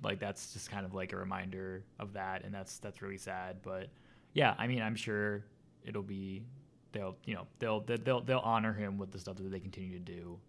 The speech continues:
Um, and, yeah, I think there are a lot of different corners to explore of that specific, um,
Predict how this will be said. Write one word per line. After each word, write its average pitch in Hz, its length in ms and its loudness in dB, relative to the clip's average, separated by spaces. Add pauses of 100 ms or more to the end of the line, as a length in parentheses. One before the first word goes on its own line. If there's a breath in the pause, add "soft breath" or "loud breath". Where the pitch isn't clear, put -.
(140)
Um, 95 480 -6 (220)
and, 98 120 -4
yeah, 104 180 -2
I 101 120 -2
think 98 380 -4
there 107 100 2
are 101 60 2
a - 20 0
lot 95 220 -2
of 95 80 0
different 90 260 -8
corners 92 360 -6
to 101 80 -10
explore 92 600 -10
of 107 140 -6
that 104 240 -8
specific, - 560 -12 (260)
um, - 160 -6